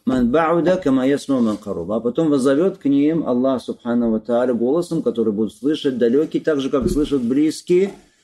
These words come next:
«أنا الملك وأنا الديان». «Я есть царь, я есть судья». «ولا ينبغي لأحد من أهل النار أن يدخل النار ولو عند أحد من أهل الجنة حق حتى قصه منه».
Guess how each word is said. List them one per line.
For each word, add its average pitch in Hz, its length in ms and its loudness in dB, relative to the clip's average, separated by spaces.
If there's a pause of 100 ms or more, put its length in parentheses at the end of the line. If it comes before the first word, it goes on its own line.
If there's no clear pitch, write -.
(340)
«أنا 170 240 4
الملك 165 420 4
وأنا 156 220 4
الديان». 135 880 4
«Я 139 280 4
есть 123 440 0
царь, 139 320 2
я 127 280 2
есть 120 340 0
судья». 92 480 -4 (1400)
«ولا 143 280 4
ينبغي 170 720 4
لأحد 156 360 4
من 151 300 4
أهل 143 260 2
النار 143 640 2
أن 131 60 2
يدخل 131 360 -2
النار 131 400 2
ولو 123 300 2
عند 117 200 2
أحد 107 180 -2
من 107 200 -2
أهل 107 120 -2
الجنة 104 560 -4
حق 135 340 -6 (500)
حتى 165 360 0
قصه 120 500 0
منه». 98 240 -2